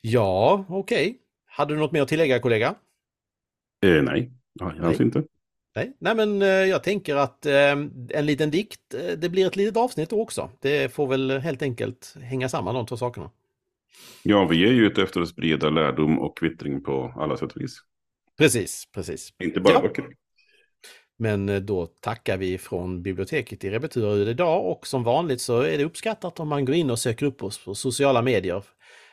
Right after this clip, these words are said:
Speaker 1: Instagram, Facebook, eh, eller på vår YouTube-kanal, och skriv och kommentera. Det är alltid uppskattat.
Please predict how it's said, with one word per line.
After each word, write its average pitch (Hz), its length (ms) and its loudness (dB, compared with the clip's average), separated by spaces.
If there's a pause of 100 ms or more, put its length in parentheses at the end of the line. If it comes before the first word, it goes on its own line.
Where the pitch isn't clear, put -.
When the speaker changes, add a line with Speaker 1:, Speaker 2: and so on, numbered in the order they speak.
(120)
Speaker 1:
Instagram, 113 640 2
Facebook, - 560 -4
eh, 95 500 0
eller 120 280 0 (220)
på 117 80 -4
vår 98 120 -2
YouTube-kanal, 101 680 0
och - 340 -8 (180)
skriv 220 300 -4
och 120 80 0
kommentera. 127 500 -2 (260)
Det 104 300 -2
är - 40 -4
alltid 170 240 -6
uppskattat. - 480 -14